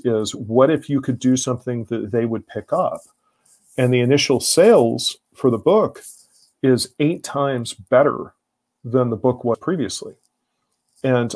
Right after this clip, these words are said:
I was sitting down today actually trying to do the math, and I think it's the best-selling Magic comic book in twenty-five years.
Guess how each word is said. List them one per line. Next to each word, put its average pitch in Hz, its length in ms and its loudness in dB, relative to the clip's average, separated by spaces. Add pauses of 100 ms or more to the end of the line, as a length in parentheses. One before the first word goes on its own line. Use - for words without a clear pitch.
(100)
I 139 140 6
was 160 140 2
sitting 131 240 -2
down 135 280 0
today 113 280 -2
actually 110 300 -6
trying 117 280 -6
to 107 80 -14
do 110 120 -6
the 101 80 -8
math, 117 540 -2
and - 140 -4
I 113 60 0
think 143 240 -2
it's 127 160 -6
the 110 100 -6
best-selling 117 580 0
Magic 120 320 -2
comic 110 380 -6
book 110 180 -4
in 104 80 -6
twenty-five 110 540 -8
years. - 440 -4